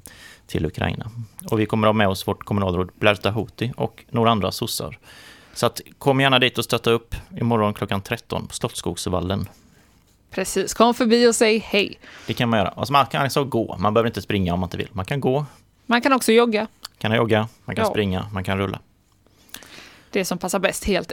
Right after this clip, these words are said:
Speaker 2: enkelt.
Speaker 1: Exakt. Och nästa söndag, preliminärt, så håller vi på att planera en stor manifestation på Gustav Adolfs torg.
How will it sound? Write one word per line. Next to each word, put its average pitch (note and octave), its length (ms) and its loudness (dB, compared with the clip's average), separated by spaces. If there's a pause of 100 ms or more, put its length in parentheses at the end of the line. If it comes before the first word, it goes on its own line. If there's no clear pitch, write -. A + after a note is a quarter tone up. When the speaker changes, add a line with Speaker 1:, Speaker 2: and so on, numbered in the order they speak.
Speaker 2:
enkelt. - 640 -4
Speaker 1:
Exakt. - 460 -2
Och B2 180 0
nästa C3+ 560 2
söndag, G#2 920 2
preliminärt, C3+ 560 4
så G#2 320 -2
håller A2 220 0
vi A2 60 2
på G#2 200 0
att G2 100 -4
planera G2+ 340 2
en F#2+ 200 -4
stor C3 260 0
manifestation A#2+ 840 -2
på G#2+ 120 -2
Gustav G2 280 -2
Adolfs F#2+ 300 -2
torg. A#2+ 340 -2